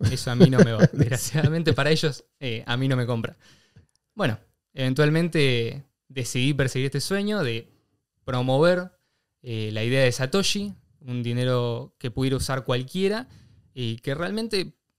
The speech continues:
Speaker 1: cuando uno lo investiga y, bueno, eh, conociendo gente que trabaja en el ámbito, ve que quizás los problemas que la gente de B T C plantea como problemas de escalabilidad en B C H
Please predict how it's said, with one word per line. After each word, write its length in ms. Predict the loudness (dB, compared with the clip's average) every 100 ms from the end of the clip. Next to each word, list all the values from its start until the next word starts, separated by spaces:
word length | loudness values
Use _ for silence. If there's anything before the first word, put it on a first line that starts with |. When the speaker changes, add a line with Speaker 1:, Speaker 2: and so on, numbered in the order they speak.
| _
Speaker 1:
cuando 300 | -6 -4 -4
uno 140 | -4
lo 40 | -4
investiga 380 | -4 -4 -2
y, 40 | 0
bueno, 340 | -2 -4 -8 _
eh, 360 | -14 -12 -14 -20 -10
conociendo 460 | -6 -4 -2 -2
gente 320 | 0 0 0
que 120 | -2 -4
trabaja 340 | -2 -2 -4
en 60 | -6
el 100 | -2
ámbito, 380 | -2 -2 -4 -6 -20 -20 -8
ve 160 | -6
que 100 | -4
quizás 280 | -4 -2 0
los 120 | 0
problemas 480 | 0 0 0 0 -4
que 220 | -6 -8
la 140 | -6 -6
gente 280 | -8 -8 -4
de 60 |
B 100 | -4 -4
T 80 |
C 160 | -6 -6
plantea 460 | -4 -4 -2 -4 -4
como 360 | -6 -8 -14 _ -8
problemas 420 | -2 0 0 0
de 60 |
escalabilidad 440 | -2 -4 -2 -2 -2
en 80 | -4
B 80 |
C 120 | -4 -4
H 260 | -4 -6